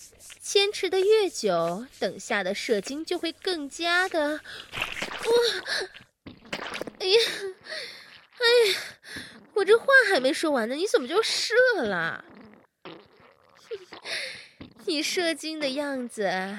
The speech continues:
真像是个人体，啊，不，狗体喷泉。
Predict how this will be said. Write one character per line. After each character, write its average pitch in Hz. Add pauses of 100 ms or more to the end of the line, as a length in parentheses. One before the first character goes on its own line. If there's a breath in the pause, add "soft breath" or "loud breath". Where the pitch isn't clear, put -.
(540 loud breath)
真 427
像 302
是 -
个 226
人 214
体， -
啊， 311
不， 349 (640 loud breath)
狗 302
体 330
喷 349
泉。 277